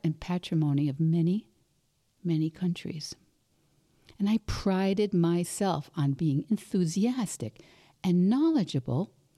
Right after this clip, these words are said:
about things that were not going to be, uh, compatible, right? These are not compatible with a vegan practice. So that awareness meant that I bit by bit learned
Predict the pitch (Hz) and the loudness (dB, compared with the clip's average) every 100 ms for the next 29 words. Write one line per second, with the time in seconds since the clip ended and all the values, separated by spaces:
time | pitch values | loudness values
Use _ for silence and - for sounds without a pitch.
0 | _ 175 196 - - 202 175 160 - 185 | _ -4 -2 -4 -2 0 0 -2 0 2
1 | 208 214 - - 170 170 165 175 160 135 | 2 0 -4 -2 2 2 0 -4 0 0
2 | 156 - - _ _ _ _ _ _ _ | 0 -4 -20 _ _ _ _ _ _ _
3 | - 202 131 - _ _ _ _ - 160 | -4 -2 -2 -8 _ _ _ _ -4 -2
4 | 202 427 427 262 139 117 123 147 269 254 | 0 2 2 0 -2 -2 -2 -2 -2 -2
5 | 294 247 233 240 269 - 214 - 208 180 | 0 2 2 2 -2 -2 -2 0 -2 0
6 | 185 170 165 156 151 143 143 160 165 - | 0 0 0 0 0 0 0 0 -2 -2
7 | 262 320 - 135 - - - - _ _ | -2 -2 -6 -8 -8 -14 -20 -20 _ _
8 | _ _ _ _ _ - 175 143 135 180 | _ _ _ _ _ -6 -2 0 0 -2
9 | 214 - - 240 196 202 214 208 175 156 | -2 -6 -4 -2 0 0 0 -2 -4 -8
10 | - 165 160 - _ _ - - _ _ | -2 0 0 -2 _ _ -20 -20 _ _
11 | _ _ _ - 180 160 143 - 226 - | _ _ _ -8 -2 -2 -2 -2 -4 -4
12 | - 202 214 - 160 147 - - _ _ | -6 -4 -4 -2 -4 -4 -8 -20 _ _
13 | _ _ _ _ _ - 147 131 135 160 | _ _ _ _ _ -4 -2 0 -2 -4